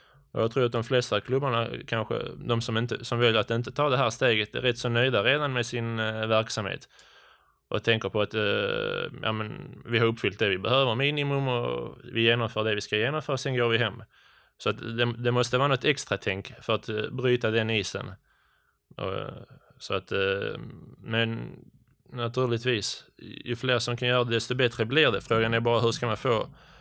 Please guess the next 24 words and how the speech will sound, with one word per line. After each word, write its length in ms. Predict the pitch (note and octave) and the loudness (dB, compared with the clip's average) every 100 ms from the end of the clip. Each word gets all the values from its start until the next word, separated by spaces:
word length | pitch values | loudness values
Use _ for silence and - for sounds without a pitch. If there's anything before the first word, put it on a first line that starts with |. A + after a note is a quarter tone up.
| - - - | -20 -12 0
få 160 | A#2+ | 2
folk 340 | - A#2+ A2+ A#2 | 4 2 2 2
att, 260 | G#2 G#2+ | 2 2
att, 220 | A2+ A2 A#2 | 0 0 -2
att 120 | A2+ | 2
ta 180 | D3+ C#3 | 4 4
det 140 | A2 | 4
steget. 460 | - A2+ G2 - - | 4 2 2 -4 -2
Men 100 | A2 | 0
jag 120 | A2+ | 2
tror 220 | C3 A#2 | 2 2
att, 180 | A2 A#2 | 2 0
eh, 140 | A2 A2 - _ - - - - - - - | -2 -2 -8 _ -20 -20 -20 -20 -20 -16 -6
jag 120 | - - | -4 2
tror 120 | B2+ | 2
att 80 | A#2 | 4
det 60 | |
är 40 | C3 | 2
mer 160 | C3 | 4
en 140 | B2 A#2 | 4 2
inre 360 | C3+ B2 G2+ | 2 2 2
faktor 420 | - A#2+ A#2+ G#2+ | 2 0 0 -2
där, 200 | G2+ G2+ F#2 - _ _ - | 0 -2 -6 -20 _ _ -14
som, 380 | - A2 G#2+ G#2 | -10 -8 -8 -12